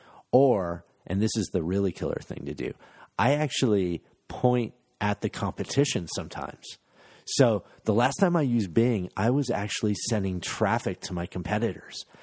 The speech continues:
but I wanted to see how much it would cost to get people to see something in that area. Bing is awesome.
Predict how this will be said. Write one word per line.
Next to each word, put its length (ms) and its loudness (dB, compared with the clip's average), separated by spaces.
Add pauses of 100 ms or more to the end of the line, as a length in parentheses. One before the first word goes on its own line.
(180)
but 100 2
I 60 2
wanted 500 0
to 100 0
see 340 -6
how 280 -4
much 200 0
it 80 2
would 200 -2
cost 460 -4 (340)
to 100 -6
get 220 0
people 480 -4 (180)
to 100 -2 (140)
see 120 2
something 580 -4 (120)
in 260 -2
that 280 -2 (240)
area. 380 -4 (2250)
Bing 180 4
is 140 0
awesome. 320 -4